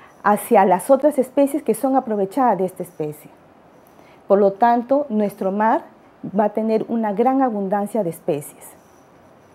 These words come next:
Tenemos como ejemplo dentro del fitoplancton las diatomeas y los dinoflagelados. Si hacemos un corte transversal de nuestro mar,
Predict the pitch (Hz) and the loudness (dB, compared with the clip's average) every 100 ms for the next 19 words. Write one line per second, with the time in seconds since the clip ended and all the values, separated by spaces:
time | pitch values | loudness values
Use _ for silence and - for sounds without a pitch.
0 | - - - 214 220 233 247 254 240 220 | -20 -4 -2 0 0 0 -2 -2 -4 -4
1 | 220 240 240 240 285 - - - 185 220 | -2 -2 -2 -2 -4 -6 -18 -16 -4 -2
2 | 233 233 240 247 - 240 240 226 233 320 | 0 0 0 -2 -2 -2 0 0 0 -2
3 | 226 196 180 185 185 196 208 247 - 196 | 0 0 -2 -4 -2 -2 -2 -4 -8 -6
4 | 196 214 233 - 202 180 175 147 - 135 | -2 -2 -2 -8 -6 -6 -6 -10 -8 -8
5 | 135 - - - - - - - - _ | -8 -10 -16 -20 -20 -20 -20 -20 -20 _
6 | _ _ _ _ _ _ _ _ _ _ | _ _ _ _ _ _ _ _ _ _
7 | _ _ _ - - - _ - 269 262 | _ _ _ -20 -20 -20 _ 2 4 6
8 | 349 392 359 294 302 294 302 233 208 185 | 4 4 2 6 6 6 0 0 0 -2
9 | 180 247 233 180 170 - 185 185 175 175 | -2 2 4 4 -2 -8 -4 -2 -2 -2
10 | 185 175 196 269 | -4 -2 0 0